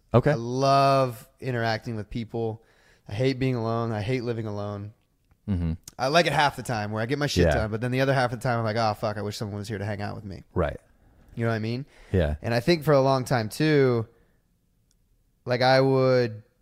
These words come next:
Speaker 2: do nice things for Kylie when I was dating her, you know what I'm saying?
Speaker 1: Yeah.
Speaker 2: And that made me happy, like, to see, like, oh, I could take her to dinner, I could take her here, I could buy her a gift, like, oh, to see her smile and all that shit.
Speaker 1: Yeah.
Speaker 2: Now it's like, I've talked about this with, with you.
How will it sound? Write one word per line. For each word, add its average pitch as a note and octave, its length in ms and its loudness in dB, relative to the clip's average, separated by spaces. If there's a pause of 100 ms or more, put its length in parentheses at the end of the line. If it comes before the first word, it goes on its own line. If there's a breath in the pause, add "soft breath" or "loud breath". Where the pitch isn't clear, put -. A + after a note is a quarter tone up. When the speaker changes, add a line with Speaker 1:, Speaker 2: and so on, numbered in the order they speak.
(320)
Speaker 2:
do C3+ 140 2
nice A2+ 320 -2
things A2+ 280 -6
for G#2 140 -12
Kylie G#2 460 -4
when G2 120 -10
I G2+ 80 -8
was G#2+ 100 -8
dating G2+ 280 -6
her, F#2+ 120 -10
you G2 120 -10
know G2+ 60 -8
what G2+ 40 -6
I'm G2+ 60 -10
saying? F2+ 180 0
Speaker 1:
Yeah. D2+ 60 0
Speaker 2:
And - 100 -4
that A#2 140 -2
made A#2 160 -6
me G#2+ 100 -8
happy, G#2 320 -6
like, G2 160 -10
to G#2 80 -14
see, A2+ 260 -8
like, G2+ 140 -6
oh, B2+ 180 4
I A2+ 100 2
could A2+ 120 -8
take A#2+ 200 -4
her A2+ 60 -6
to G#2 60 -8
dinner, G#2+ 340 -4
I G2 60 -4
could - 160 -12
take A#2 220 -4
her A2 100 -6
here, A2+ 440 -2
I G2+ 60 -2
could G2+ 140 -8
buy A2 180 0
her G#2 120 -2
a G#2 60 -4
gift, G#2 460 -4
like, G2 140 -8
oh, G#2+ 200 0
to G2+ 100 -10
see A2 220 -8
her G2+ 120 -6
smile G#2 320 -4
and G2+ 80 -6
all G2 80 -4
that F#2+ 120 -6
shit. G#2+ 340 -6 (160 soft breath)
Speaker 1:
Yeah. D#2+ 220 0 (180)
Speaker 2:
Now B2+ 180 2
it's - 120 0
like, C3+ 280 2 (800)
I've C3+ 100 -14
talked C3 220 2
about A2+ 200 -2
this A2+ 180 -8
with, A2 220 -10
with A2 180 -6
you. A2+ 420 -2